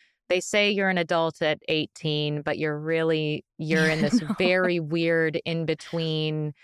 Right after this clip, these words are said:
Speaker 1: child-adult stage." And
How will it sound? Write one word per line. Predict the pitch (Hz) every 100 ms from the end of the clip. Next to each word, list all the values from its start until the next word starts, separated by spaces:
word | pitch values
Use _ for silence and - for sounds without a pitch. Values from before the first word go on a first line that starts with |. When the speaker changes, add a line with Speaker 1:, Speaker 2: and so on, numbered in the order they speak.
| - -
Speaker 1:
child-adult | - - 170 165 165 165 160 156 156 147
stage." | - - 160 151 147 143 139 - - -
And | 165 156 156 151 151